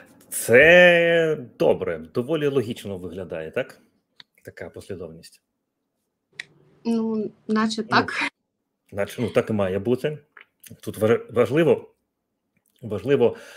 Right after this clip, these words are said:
Speaker 1: е, нічого специфічного в цьому немає. Ідея, планування,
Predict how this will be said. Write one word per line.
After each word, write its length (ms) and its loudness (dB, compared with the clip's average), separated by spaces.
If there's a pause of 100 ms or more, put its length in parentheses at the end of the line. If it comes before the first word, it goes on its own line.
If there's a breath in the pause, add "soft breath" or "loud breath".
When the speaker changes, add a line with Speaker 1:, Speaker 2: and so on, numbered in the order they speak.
(240 loud breath)
Speaker 1:
е, 720 -6 (180)
нічого 360 -2
специфічного 600 -10
в 80 -12
цьому 260 -10
немає. 340 -12 (800)
Ідея, 460 0
планування, 720 -2